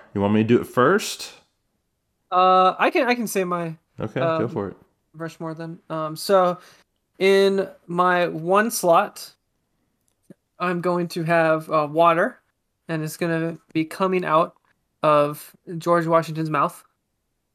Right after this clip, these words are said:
Speaker 2: Um, in my two slot, I have, uh, Coke, which is going to be coming out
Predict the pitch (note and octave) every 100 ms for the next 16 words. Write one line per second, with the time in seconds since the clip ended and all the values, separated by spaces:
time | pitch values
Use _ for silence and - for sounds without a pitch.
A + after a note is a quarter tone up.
0 | _ _ _ - E3+ E3 E3 E3 D#3 D3+
1 | _ _ _ _ _ F3 F3+ F3 - A#3+
2 | B3 - D#3 F#3+ - - _ _ _ _
3 | _ _ _ _ _ E3 E3 D#3+ E3 E3
4 | D#3+ D#3 D#3 _ D#3 D3+ D3+ D3 - A3
5 | F#3 - - _ _ _ _ - - D#3
6 | E3 D#3+ D#3+ D#3 - D#3 E3 D#3+ E3 E3
7 | E3 D#3 D#3+ D#3 _ _ - G#3 G#3 G3
8 | E3 F3 F3+ -